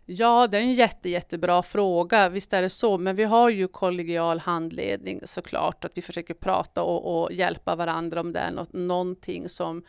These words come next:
hetsar sig fast. Så att på det sättet hanterar vi det.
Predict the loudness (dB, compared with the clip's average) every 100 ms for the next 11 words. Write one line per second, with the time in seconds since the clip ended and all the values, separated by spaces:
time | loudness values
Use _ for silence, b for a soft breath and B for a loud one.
0 | B B B 2 2 2 -4 -4 -4 -4
1 | -4 -6 -6 -6 -10 -8 -6 -8 -8 -12
2 | -6 0 0 0 -6 -8 -12 -10 -10 -8
3 | -6 -8 -8 -10